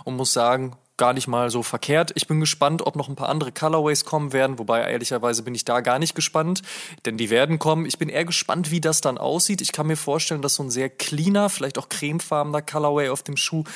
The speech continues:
durchaus gut kommt. Ja, warten wir das Ganze mal ab. Und dann gab es noch den Vapor Max Evo.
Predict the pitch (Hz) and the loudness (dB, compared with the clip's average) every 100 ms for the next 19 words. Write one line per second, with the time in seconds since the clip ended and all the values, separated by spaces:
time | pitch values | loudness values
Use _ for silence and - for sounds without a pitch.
0 | - - 147 151 127 - - 175 214 - | -12 -4 -2 0 0 0 0 0 0 0
1 | 196 214 240 - - - - - - _ | 0 0 -4 -8 -12 -10 -10 -12 -16 _
2 | - 254 - 135 135 151 160 147 135 - | 0 2 2 2 2 4 2 4 2 2
3 | 139 - 135 117 117 120 - - - - | 2 0 2 0 2 0 0 -4 -12 -8
4 | 135 135 135 - - - 127 156 160 147 | -4 -2 2 0 0 0 2 4 4 4
5 | - 151 - 135 135 131 131 131 120 - | 4 0 -2 -4 0 2 2 0 2 0
6 | - 139 156 151 156 | 0 0 2 4 2